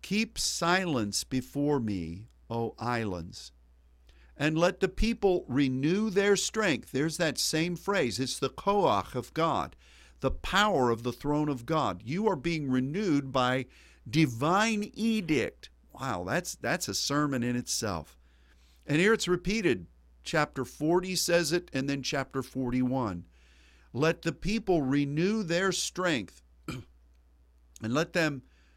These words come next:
uh, "let them come near and let them speak. Let us come together to judgment, to mishpat, to apply the spirit of judgment and burning."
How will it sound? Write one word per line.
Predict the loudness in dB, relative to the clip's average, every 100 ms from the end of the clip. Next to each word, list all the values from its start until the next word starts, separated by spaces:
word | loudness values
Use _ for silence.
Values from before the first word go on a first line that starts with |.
| _ _ -6
uh, | -4 -4 -6 -14 -20 _
"let | -4 -2 0
them | -2
come | 0 -2 0 -2
near | 0 0
and | 0
let | -2 -2
them | -4
speak. | -2 -4 -6 -6 -2
Let | 0
us | 0 -2
come | -2 -4 -2
together | 0 0 0
to | -2 -4
judgment, | -6 -2 0 2 -2 -6 -6 -6
to |
mishpat, | -2 -2 -4 -4 -4 -6 -8 -20 -20 -20 -20 -2
to | 2 2
apply | 0 -6 -10 -2 2 4 2
the | 0 -6
spirit | -2 0 0 -2
of | -6
judgment | -2 2 2 2 -6 -6
and | -6
burning." | -2 0 0 -6